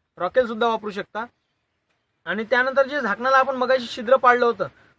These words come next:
तर ह्या झाकणाला काय करायचं, छिद्र पाडल्यानंतर मिथिल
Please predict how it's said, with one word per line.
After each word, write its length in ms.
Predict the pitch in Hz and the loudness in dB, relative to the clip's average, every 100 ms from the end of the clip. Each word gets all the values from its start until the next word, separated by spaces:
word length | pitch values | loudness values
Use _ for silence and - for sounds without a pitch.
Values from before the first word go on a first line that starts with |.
| _ | _
तर 80 | 220 | -2
ह्या 140 | 240 262 | 4 4
झाकणाला 460 | 220 214 262 285 | 4 2 4 2
काय 180 | 269 285 | 4 2
करायचं, 340 | 254 240 240 | 2 -2 -4
छिद्र 200 | 254 226 | -4 2
पाडल्यानंतर 640 | 277 254 247 240 220 233 302 - - - _ _ 160 | 4 4 2 0 -4 -4 -6 -8 -20 -20 _ _ -16
मिथिल 540 | 160 196 - 311 330 | -10 -10 -6 -4 -4